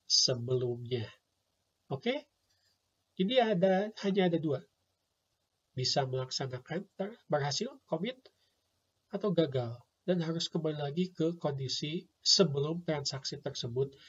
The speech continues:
dilaksanakan dengan perintah rollback. Oke? Jadi itu,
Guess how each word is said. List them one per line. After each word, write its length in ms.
dilaksanakan 1700
dengan 400
perintah 480
rollback. 1120
Oke? 320
Jadi 480
itu, 400